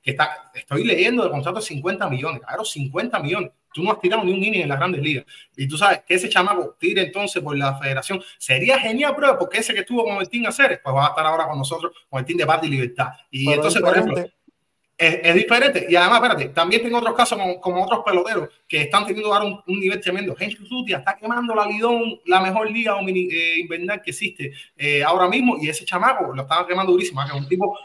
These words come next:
Speaker 1: superpuesto y que cuando se expresa, a mí me parece que es un tipo que transmite ideas, que transmite valores y que me gusta escucharlo. Entonces, es buen momento para que todo esto, ayer ustedes hablaban de algo muy importante, de un líder, para que alguien tenga, eh, que sea ahí y que cuando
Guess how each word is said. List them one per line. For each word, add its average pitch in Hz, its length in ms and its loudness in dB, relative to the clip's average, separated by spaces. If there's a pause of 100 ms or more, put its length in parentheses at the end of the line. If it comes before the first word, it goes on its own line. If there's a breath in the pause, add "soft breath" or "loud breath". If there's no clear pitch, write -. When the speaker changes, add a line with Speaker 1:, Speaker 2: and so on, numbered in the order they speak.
Speaker 1:
superpuesto 175 800 0 (160)
y 151 160 -2
que 160 100 -2
cuando 147 220 -4
se 135 140 -6
expresa, 180 440 0
a 143 40 0
mí 156 80 -6
me 170 60 -4
parece 175 300 2
que 160 60 -8
es 160 60 -6
un 160 60 -12
tipo 180 180 -2
que 131 80 -6
transmite 131 400 -6
ideas, 127 340 -2
que 123 80 -10
transmite 147 360 -6
valores 123 400 -2
y 117 40 -8
que 123 80 -12
me 120 80 -8
gusta 143 220 -10
escucharlo. 131 400 -6 (140)
Entonces, - 440 -4
es 151 160 -4
buen 214 160 4
momento 233 460 0
para 143 200 2
que 139 100 -4
todo 196 220 -2
esto, 190 180 -4
ayer 160 160 0
ustedes 185 220 0
hablaban 190 300 2
de 151 80 -6
algo 180 200 0
muy 175 120 0
importante, 147 400 -8
de 135 80 -4
un 170 120 -6
líder, 165 360 -4 (200 soft breath)
para 123 180 -2
que 131 220 0
alguien 196 360 0
tenga, 196 540 2
eh, 143 340 0
que 139 80 -6
sea 180 200 2
ahí 185 300 0
y 147 180 -8
que 143 120 -4
cuando 135 260 -8